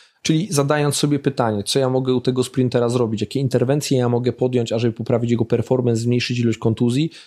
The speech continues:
no to ja dokładnie wiem, co robię, nie? To ja wiem, że ta siła maksymalna na pewnym etapie, na początku będzie ważna, bo jest tutaj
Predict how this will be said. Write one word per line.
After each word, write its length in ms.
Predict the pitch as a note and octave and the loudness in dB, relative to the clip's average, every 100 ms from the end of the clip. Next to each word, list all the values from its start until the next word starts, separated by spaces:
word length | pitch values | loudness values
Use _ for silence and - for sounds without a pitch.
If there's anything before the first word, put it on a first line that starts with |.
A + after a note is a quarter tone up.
| - | -2
no 60 | |
to 100 | - | 0
ja 40 | C3+ | 0
dokładnie 360 | C3 C3+ C3 | 0 0 2
wiem, 140 | C3 B2+ | 2 2
co 120 | B2+ | 0
robię, 300 | A2+ F2 D#2 | 0 -2 -4
nie? 180 | F2+ A2+ | -4 -2
To 100 | A2+ | 0
ja 100 | G#2+ | 2
wiem, 180 | A#2 | 2
że 280 | A2+ A2 A2 - - | 2 0 0 -4 -6
ta 80 | - | -2
siła 280 | - A#2+ A#2 | 0 0 0
maksymalna 800 | A2+ - A#2+ A2 A2 A#2 C3+ D#3+ | 0 0 0 0 0 0 0 -2
na 80 | G#2 | -2
pewnym 400 | - G2+ G#2+ G#2+ | -2 0 0 0
etapie, 340 | - E2+ A#2+ | 0 -2 0
na 100 | A#2+ | 0
początku 520 | G#2 - G2 G2 C3 | -2 -2 -4 -2 0
będzie 280 | B2+ G#2+ A#2 | 0 0 0
ważna, 340 | A2+ G#2+ F#2 | 0 0 -2
bo 140 | D#2+ E2 | -4 -2
jest 180 | F#2+ - | -4 -4
tutaj 240 | A#2 G2+ | -2 -2